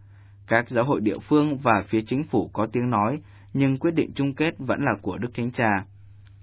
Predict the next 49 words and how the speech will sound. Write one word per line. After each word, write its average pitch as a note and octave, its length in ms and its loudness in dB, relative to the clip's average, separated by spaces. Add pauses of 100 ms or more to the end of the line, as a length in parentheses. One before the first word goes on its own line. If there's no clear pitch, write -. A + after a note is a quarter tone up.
(120)
Hai A#2 200 4
bên A#2 280 4
vẫn A#2 160 -2
còn A#2 200 0
đối A2+ 180 0
thoại C#3+ 300 2
để A2 120 4
giải G2+ 280 0
quyết F3 220 -2
những A#2 160 -2
vấn B2 220 0
đề A#2 280 4
tích - 220 -6
tụ A#2 300 0
từ A#2+ 80 0
nhiều A2 300 2
thập A2 180 -4
niên. B2 360 0 (640)
Ví A#2+ 180 0
dụ, D3+ 240 2 (420)
vai E3+ 160 0
trò B2 320 4
của G2 120 0
Hội G#2+ 200 0
Công D3+ 160 -2
giáo C3+ 140 0
Yêu D3+ 180 2
nước E3 220 -2
Trung D3 220 0
Quốc. E3+ 240 0 (540)
Tiếp C3+ 180 0
đến A#2 380 2
là B2 100 2
phải G2+ 200 0
xử F#2+ 220 0
lý G2+ 160 2
thế C3+ 160 -2
nào A2 380 2
với A2 200 2
bảy G#2+ 220 0
giám G#2+ 200 -2
mục G#2+ 180 -2
bất C#3+ 160 -4
hợp C3+ 180 -2
pháp D3+ 320 -2
bị A#2+ 100 0
vạ G2+ 260 -2
tuyệt G#2 240 0
thông B2 240 0